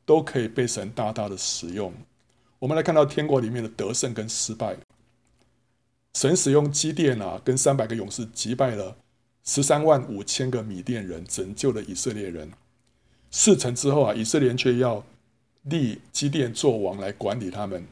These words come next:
可他拒绝了。不过呢，他却向大家要了金子，制造一个金的以弗得。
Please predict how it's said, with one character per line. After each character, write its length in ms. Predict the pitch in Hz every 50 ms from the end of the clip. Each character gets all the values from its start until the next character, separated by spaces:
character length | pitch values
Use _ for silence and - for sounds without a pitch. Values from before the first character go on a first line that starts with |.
| _ -
可 100 | - 113
他 120 | 123 131
拒 200 | 135 135 - 143
绝 240 | 127 - - 87 90
了。 140 | 92 - - - - _ _ _ _ _ _ _ _ _ _ _ _ _ _
不 100 | - 139
过 120 | 170 175
呢， 200 | 160 156 143 143
他 140 | 135 143 143 139 143
却 220 | - - - 135 127
向 180 | - 127 123
大 160 | 120 131 117
家 200 | 123 - 123 120
要 200 | 135 127 113 104
了 140 | 95 95 101
金 340 | 101 - - - 135 139 143
子， 200 | 139 - 92 - - _ _ _ _ _ _ -
制 160 | - 170 143
造 180 | 151 139 123 113
一 100 | 113 113
个 260 | 113 - 117 104 104
金 340 | 104 - - - 139 135 139
的 180 | 131 123 107 101
以 220 | - 117 107 95 92
弗 300 | 92 - 98 95 101 -
得。 340 | - 101 87 87 90 -